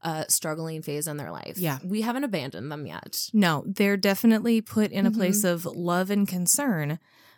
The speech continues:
Speaker 2: But
Speaker 1: Yes.
Speaker 2: also, for me, that path is easily walked past.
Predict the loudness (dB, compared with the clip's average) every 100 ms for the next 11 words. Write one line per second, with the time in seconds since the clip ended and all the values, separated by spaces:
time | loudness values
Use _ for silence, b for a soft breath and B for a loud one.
0 | -4 0 0 0 2 4 4 4 4 4
1 | 2 -2 -4 2 6 8 8 6 4 0
2 | -2 -2 -2 -4 -2 -2 -4 -10 -2 0
3 | 2 0 0 0 0 -2 _ 4 6 6
4 | 4 2 2 0 -2 -2 -2 -4 -8 -6
5 | -6 -6 -6